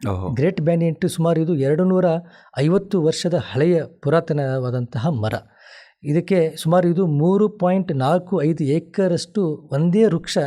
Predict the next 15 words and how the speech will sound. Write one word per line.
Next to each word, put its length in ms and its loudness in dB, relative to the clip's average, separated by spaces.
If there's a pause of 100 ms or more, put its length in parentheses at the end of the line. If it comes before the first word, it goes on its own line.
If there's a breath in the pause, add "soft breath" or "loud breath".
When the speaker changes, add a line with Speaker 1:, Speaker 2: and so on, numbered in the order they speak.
Speaker 2:
ಇಷ್ಟು 520 -4 (280)
ದೊಡ್ಡ 180 0
ಪ್ರಮಾಣದ 440 -2
ಕ್ಷೇತ್ರವನ್ನ 600 -4 (100)
ವ್ಯಾಪಿಸಿದೆ. 580 -6 (260)
Speaker 1:
ಓಹೋ. 260 -6 (440 soft breath)
Speaker 2:
ಅದಕ್ಕೆ 440 -2 (100)
ಮೂಲ 380 4
ಕಾರಣ 420 -2
ಏನಂತ 300 -2
ನೋಡಕ್ 280 -4
ಹೋದ್ರೆ 240 -2
ಅಲ್ಲಿ 160 -2
ದಿ-, 160 -2
ಅದರಲ್ಲಿರುವಂತಹ 1080 -2